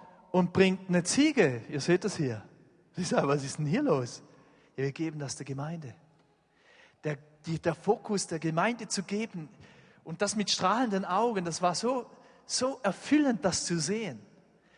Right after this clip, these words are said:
Weißt du, ich möchte euch ermutigen, investiert in dieses, in diese Kirche so viel, wie ihr nur könnt.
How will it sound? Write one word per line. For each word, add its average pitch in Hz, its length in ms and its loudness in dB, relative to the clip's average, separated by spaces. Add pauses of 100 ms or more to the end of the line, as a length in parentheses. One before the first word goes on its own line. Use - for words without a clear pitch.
(240)
Weißt 196 240 2
du, 220 40 -2
ich 196 160 -8
möchte 196 240 0
euch 170 160 0
ermutigen, 185 640 0
investiert 226 840 0
in 190 160 -2
dieses, 220 580 -8
in 185 200 -4
diese 214 300 -6
Kirche 220 440 -4
so 175 160 0
viel, 220 280 -8
wie 208 160 -2
ihr 185 240 0
nur 170 280 -2
könnt. 180 480 -8